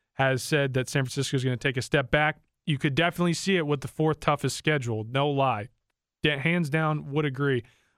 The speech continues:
But I, I think they're much better than five hundred. They're, they're a team that is a be-,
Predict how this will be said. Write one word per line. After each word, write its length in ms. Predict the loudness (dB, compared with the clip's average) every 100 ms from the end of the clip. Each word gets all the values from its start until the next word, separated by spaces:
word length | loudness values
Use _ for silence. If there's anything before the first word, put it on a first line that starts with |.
| _
But 480 | 2 4 2 -4 -12 _ _ _ _ _ _ _
I, 360 | 0 2 2 0 -6 _ _ _ _
I 140 | 2 2
think 240 | 2 2
they're 160 | 2 2
much 260 | 2 2
better 240 | 2 2 2
than 140 | 0
five 300 | 0 0 2
hundred. 280 | 0 -2 0
They're, 240 | 2 2 -2 -12 -2
they're 260 | 0 0 -4 -14 -6
a 120 | -4
team 360 | -2 0 2 2
that 160 | 0
is 80 | -2
a 40 | -2
be-, 200 | -2